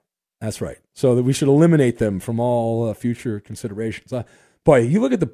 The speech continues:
the playoff matchups, potential playoff matchups, uh, if things stay the same, which they won't, but the opening round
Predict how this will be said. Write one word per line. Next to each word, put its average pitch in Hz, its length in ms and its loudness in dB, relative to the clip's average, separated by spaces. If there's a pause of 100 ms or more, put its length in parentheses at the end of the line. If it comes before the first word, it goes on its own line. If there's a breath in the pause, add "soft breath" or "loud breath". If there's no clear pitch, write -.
(120)
the 123 100 -4
playoff 185 500 2
matchups, 165 580 -2
potential 160 500 -4
playoff 151 400 -2
matchups, 147 680 -4
uh, 110 280 -4
if 127 240 -2 (360)
things 175 260 0
stay 160 220 0
the 131 120 -2
same, 147 320 -2
which - 140 -6
they 107 100 -6
won't, 110 360 -2 (840)
but 135 320 4 (640)
the 143 260 -2
opening 208 460 6
round 117 720 0